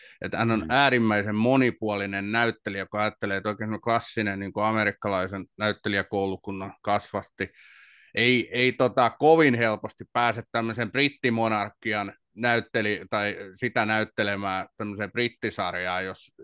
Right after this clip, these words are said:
Speaker 1: jos ei ole niinku meriittejä alla, ja kyllä Lithgowlla niitä on, että vaikka suurimmaksi osaksi hän onkin näytellyt tämmöisiä psykopaattisia, tota, murhaajia, mutta et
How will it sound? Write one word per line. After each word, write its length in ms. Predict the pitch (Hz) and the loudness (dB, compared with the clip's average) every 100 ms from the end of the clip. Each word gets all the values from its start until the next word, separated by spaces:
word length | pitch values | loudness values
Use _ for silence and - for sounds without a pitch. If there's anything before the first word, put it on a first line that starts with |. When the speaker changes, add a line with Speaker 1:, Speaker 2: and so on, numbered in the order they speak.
| 101 | -12
Speaker 1:
jos 240 | 101 - | -10 -6
ei 140 | 95 | -6
ole 80 | 98 | -6
niinku 220 | 104 98 | -6 -8
meriittejä 680 | 107 117 110 104 - 98 95 | -2 0 2 0 -2 -4 0
alla, 260 | 101 101 104 | 0 2 0
ja 120 | 95 | 0
kyllä 200 | 101 98 | -4 -2
Lithgowlla 520 | 120 120 - 104 98 | -2 -2 0 0 0
niitä 280 | 98 92 107 | -2 -2 -2
on, 300 | 113 120 110 | 0 0 0
että 180 | 90 - | -4 -6
vaikka 260 | 107 - | -8 -6
suurimmaksi 520 | - 123 120 113 - 127 | -2 0 2 0 0 -2
osaksi 280 | 117 101 110 | -2 -2 -4
hän 140 | 110 | -2
onkin 280 | 120 117 104 | -4 -4 -6
näytellyt 380 | 101 95 101 - | -6 -6 -8 -8
tämmöisiä 300 | 104 98 107 | -10 -10 -12
psykopaattisia, 1000 | - 127 - _ 123 110 - 110 107 95 - - - - - _ | -4 -6 -6 _ -4 -4 -6 -4 -4 -6 -10 -20 -20 -20 -20 _
tota, 220 | 110 110 113 | -6 -2 0
murhaajia, 760 | 127 131 110 113 104 98 98 | 2 2 2 2 2 0 -4
mutta 260 | 98 - | -6 -10
et 80 | 110 | -12